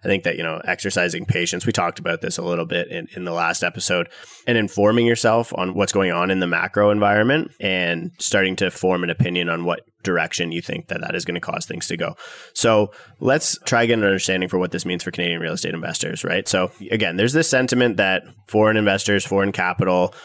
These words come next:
or immigrant capital buys a lot of real estate in the Canadian market. There's this idea, you know, and we, we talked about it on my most recent Twitter space, which was, you know, is immigration a bull case for Canadian real estate?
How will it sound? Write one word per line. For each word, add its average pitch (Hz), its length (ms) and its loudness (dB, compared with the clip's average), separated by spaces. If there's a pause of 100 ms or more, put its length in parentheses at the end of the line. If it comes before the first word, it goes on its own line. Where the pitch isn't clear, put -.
(180)
or 92 480 2
immigrant 110 360 2
capital 90 720 0
buys 95 320 0
a 98 60 0
lot 87 200 -2
of 85 120 -4
real 85 160 -4
estate 85 320 -4
in 85 80 -4
the 80 80 -8
Canadian 82 400 -4
market. 123 500 2 (380)
There's 131 160 2
this 113 140 0
idea, 95 420 2
you 95 80 0
know, 92 80 0
and 95 100 0
we, 98 180 -2
we 101 140 0
talked 98 260 0
about 95 120 0
it 92 100 2
on 87 80 0
my 90 100 0
most 87 220 -2
recent 87 300 -2
Twitter 87 240 -2
space, 87 580 -2
which 85 240 -6
was, 82 220 -6
you 85 60 -6
know, 82 80 -6
is 90 200 -2
immigration 90 580 -4
a 87 60 -4
bull 95 220 2
case 87 320 -2
for - 120 -8
Canadian 85 360 -6
real 123 160 4
estate? - 320 -4